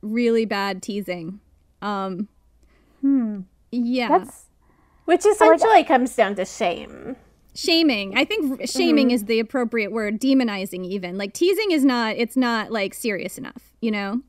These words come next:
Speaker 3: Mm-hmm.
Speaker 2: Yeah. And it's also just, like, so contemptuous of women. They're
Speaker 1: Mm-hmm.
Speaker 2: like, it's like,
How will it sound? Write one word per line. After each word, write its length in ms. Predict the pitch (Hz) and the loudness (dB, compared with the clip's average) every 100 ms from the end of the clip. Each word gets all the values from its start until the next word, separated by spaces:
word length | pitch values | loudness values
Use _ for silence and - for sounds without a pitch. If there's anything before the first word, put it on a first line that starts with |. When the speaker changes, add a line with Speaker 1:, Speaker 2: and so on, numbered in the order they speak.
| _ _ _ - | _ _ _ -4
Speaker 3:
Mm-hmm. 380 | 285 262 247 226 | 0 0 -2 -4
Speaker 2:
Yeah. 360 | 226 214 190 185 _ _ _ _ _ | -4 -4 -8 -14 _ _ _ _ _
And 140 | 269 285 | 4 4
it's 120 | 285 | 6
also 300 | 285 381 - 415 | 6 4 4 2
just, 260 | 247 247 - 247 | 2 -4 -4 0
like, 160 | 226 - _ | 0 -2 _
so 580 | - - 247 247 240 240 | -14 2 6 8 8 4
contemptuous 680 | 240 233 240 254 247 226 226 - | 0 -2 0 0 0 -2 -2 -2
of 460 | 247 233 226 214 208 | 4 6 6 2 -4
women. 560 | 220 294 220 190 208 233 - | 2 4 4 -2 -12 -10 0
They're 200 | 247 294 | 6 6
Speaker 1:
Mm-hmm. 80 | 285 | 8
Speaker 2:
like, 160 | 269 349 - _ | 6 4 -6 _
it's 100 | - | 2
like, 160 | 277 | 2